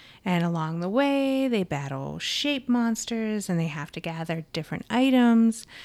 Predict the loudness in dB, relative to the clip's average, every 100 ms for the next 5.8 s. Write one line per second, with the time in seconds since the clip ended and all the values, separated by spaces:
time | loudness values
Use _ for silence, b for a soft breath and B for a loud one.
0 | B B B B -6 -6 -6 -2 -2 2
1 | 4 6 6 4 2 -4 -12 -4 -2 2
2 | 0 0 -4 -6 -8 -2 0 0 -4 -8
3 | -8 -12 -20 _ _ _ _ _ _ _
4 | _ -14 _ 2 4 4 2 0 B B
5 | B B -4 -2 0 0 -2